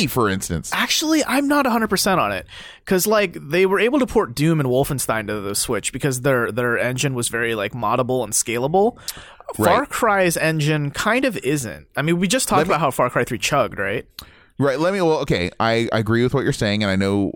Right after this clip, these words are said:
Speaker 1: I, I definitely agree with that, but what I'm saying is there will be a, a Far Cry game on the Switch. Might not be just a direct port of Far Cry five,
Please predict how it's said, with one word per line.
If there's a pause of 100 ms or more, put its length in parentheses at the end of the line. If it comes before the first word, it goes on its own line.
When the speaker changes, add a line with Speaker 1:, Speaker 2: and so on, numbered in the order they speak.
Speaker 1:
I,
I
definitely
agree
with
that,
but (400)
what
I'm
saying
is (220)
there
will
be
a,
a
Far
Cry
game (140)
on
the
Switch.
Might
not
be
just
a
direct
port
of
Far
Cry
five,